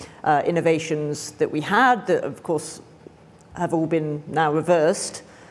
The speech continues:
that you think we should think about, uh, restoring, using in certain circumstances,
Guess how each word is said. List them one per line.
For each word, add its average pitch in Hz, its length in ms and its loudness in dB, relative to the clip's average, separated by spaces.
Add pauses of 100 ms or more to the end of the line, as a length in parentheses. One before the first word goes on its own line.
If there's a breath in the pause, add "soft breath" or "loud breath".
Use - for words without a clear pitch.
(240 loud breath)
that 156 180 -2
you 165 520 0
think - 340 -2
we 160 60 0
should 160 180 -4
think 160 200 -8
about, - 580 -2
uh, 143 320 0 (120)
restoring, 170 520 2
using 160 300 0
in 160 100 -2
certain 156 240 0
circumstances, 151 960 0